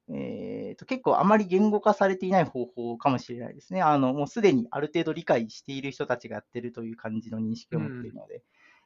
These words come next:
Speaker 1: ただ、えーと、それがじゃあ、例えばファイナンスにどう影響があるかとか、そのレベルになってくると、
Speaker 2: はい。
Speaker 1: 結構その、ピーディーエムだけだと無理だなと思っていて、
Speaker 2: うんうん。
Speaker 1: そこはその、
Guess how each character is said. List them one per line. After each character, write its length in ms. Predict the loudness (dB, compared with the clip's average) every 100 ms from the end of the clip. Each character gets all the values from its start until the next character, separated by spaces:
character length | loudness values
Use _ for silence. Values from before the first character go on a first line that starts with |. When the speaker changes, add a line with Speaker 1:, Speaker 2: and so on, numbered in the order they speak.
| -4
Speaker 1:
た 80 | 8
だ、 220 | 8 8
え 120 | 2 -4
ー 80 |
と、 80 | -6
そ 140 | -6 2
れ 80 |
が 140 | 4 8
じ 60 |
ゃ 120 | 8 6
あ、 80 | 4
例 80 | 4
え 20 |
ば 60 | 6
フ 60 |
ァ 120 | 6
イ 60 | 8
ナ 140 | 8
ン 40 | 8
ス 100 | 6
に 140 | 4
ど 80 | 8
う 40 |
影 160 | 8 8
響 240 | 2 2
が 80 | 4
あ 60 | 2
る 80 | 2
か 120 | -8
と 80 | -4
か、 260 | -4 -4 -4
そ 100 | 4
の 100 | 4
レ 100 | 4
ベ 120 | 4
ル 80 | 4
に 120 | 6
な 100 | 4
っ 40 |
て 100 | 2
く 140 | -2 0
る 100 | 6
と、 120 | 6
Speaker 2:
は 80 | 6
い。 20 | _ -6
Speaker 1:
結 180 | -4
構 140 | 0 0
そ 120 | 2
の、 260 | 0 -2 -8 _ _
ピ 100 | -4
ー 20 |
デ 60 | 2
ィ 40 |
ー 20 | 4
エ 0 |
ム 80 | 4
だ 100 | 2
け 80 |
だ 80 | -2
と 100 | -2
無 120 | -6
理 80 | -6
だ 100 | -6
な 140 | -6 -10 -10
と 80 |
思 120 | -10 -10
っ 40 | _
て 60 | -20
い 40 |
て、 360 | -4 0 0 -4 -20 -20 -14
Speaker 2:
う 40 |
ん 20 | -12
う 20 |
ん。 20 |
Speaker 1:
そ 80 | 0
こ 80 | 2
は 80 | 4
そ 160 | 4
の、 300 | 4 2 0